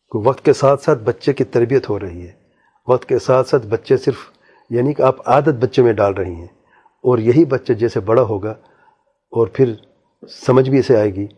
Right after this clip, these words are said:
और इसका दिल इस music से जुड़ जाएगा या इस बिदअत से जुड़ जाएगा, तो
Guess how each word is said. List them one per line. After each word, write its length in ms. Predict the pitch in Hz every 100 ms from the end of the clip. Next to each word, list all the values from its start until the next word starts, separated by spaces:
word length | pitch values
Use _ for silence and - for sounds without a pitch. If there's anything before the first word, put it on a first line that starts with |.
| _ _ _ -
और 140 | 127
इसका 220 | 120 - 120
दिल 240 | 104 131
इस 180 | 135 -
music 320 | 120 113 139 139
से 100 | 117
जुड़ 180 | 117
जाएगा 340 | 107 107 104 107
या 160 | 110 123
इस 240 | 127 -
बिदअत 580 | 117 104 101 120 127 151
से 120 | -
जुड़ 180 | 110 113
जाएगा, 340 | 104 101 98 113 _ _ _ _ _ _ -
तो 280 | 120 -